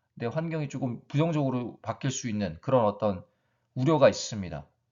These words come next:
오히려 충을 해서 재성이 좀 손실이 되-, 되거나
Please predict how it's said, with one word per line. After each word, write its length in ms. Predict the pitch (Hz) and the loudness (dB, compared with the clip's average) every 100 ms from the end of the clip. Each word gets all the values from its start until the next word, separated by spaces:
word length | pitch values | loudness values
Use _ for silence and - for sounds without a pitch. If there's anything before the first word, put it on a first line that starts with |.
| _ - | _ -4
오히려 280 | 127 135 131 | -2 -2 -4
충을 340 | - 214 220 | -6 -2 0
해서 180 | 190 160 | 0 -2
재성이 400 | 131 120 143 135 | -2 0 2 0
좀 240 | 127 120 - | -4 -8 -12
손실이 460 | - 226 214 196 | -6 -4 -2 -4
되-, 240 | 143 117 - _ _ _ _ _ _ | -4 -6 -8 _ _ _ _ _ _
되거나 580 | 113 113 113 107 170 | -4 0 2 2 0